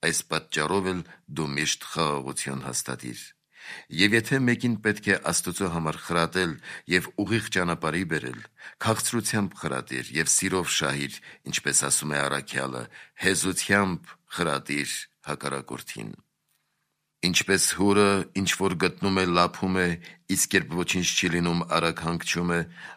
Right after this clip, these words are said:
այդպես էլ եղբորից տրտմելը, եթե նյութ տաս շատ խոսքերով, չարն այն ավելի կբորբոքի և ատելություն կծնվի։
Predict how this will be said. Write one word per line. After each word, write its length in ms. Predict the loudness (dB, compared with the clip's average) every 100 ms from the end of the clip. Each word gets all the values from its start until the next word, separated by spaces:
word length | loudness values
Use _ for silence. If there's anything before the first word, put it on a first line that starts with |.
| _
այդպես 480 | 0 0 0 0 2
էլ 180 | 0 2
եղբորից 580 | 2 0 -2 -2 -2 -2
տրտմելը, 640 | -2 -4 -2 -2 0 -2 -6 -10 -10
եթե 340 | -2 -2 2 2 0 -2
նյութ 380 | -2 0 -2 -4
տաս 300 | -2 0 2
շատ 320 | 2 2 -2 -4
խոսքերով, 720 | -4 -4 -4 -2 -2 -4 -8 -20 -20 _
չարն 420 | 4 4 6 4
այն 160 | 2 2
ավելի 360 | 0 0 0 -2
կբորբոքի 720 | -4 -4 -4 -6 -8 -8 -10 -12 -18 -6
և 300 | -2 -2 -4 _
ատելություն 640 | -10 -6 -8 -6 -8 -10
կծնվի։ 520 | -10 -10 -10 -10 -10